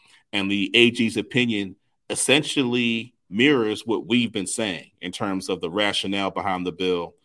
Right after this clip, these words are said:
um, and that people should support the bill. So, so, and we'll make that available to the public.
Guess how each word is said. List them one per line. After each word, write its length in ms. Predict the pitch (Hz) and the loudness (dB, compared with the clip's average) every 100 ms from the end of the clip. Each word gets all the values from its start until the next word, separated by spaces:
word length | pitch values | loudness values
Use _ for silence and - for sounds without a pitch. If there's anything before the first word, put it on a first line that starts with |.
| _ _ _ - | _ _ _ -2
um, 460 | 92 90 87 85 85 | 0 2 -2 -6 -6
and 140 | 95 | -4
that 140 | 90 - | -4 -2
people 220 | 107 82 | -2 -2
should 200 | - 85 | -6 -6
support 480 | - 78 98 82 - | -8 -8 -6 -4 -6
the 80 | 80 | -6
bill. 180 | 85 | -6
So, 300 | 78 101 90 - | -2 0 0 -2
so, 380 | - 95 90 - | 0 0 2 -2
and 160 | 92 | 2
we'll 120 | 120 135 | 4 8
make 240 | 123 113 | 6 6
that 280 | 113 104 - | 4 2 -2
available 400 | 92 101 101 92 | -4 0 0 0
to 140 | - 90 | -4 -4
the 80 | |
public. 480 | - 120 95 87 82 | -2 0 0 -2 -8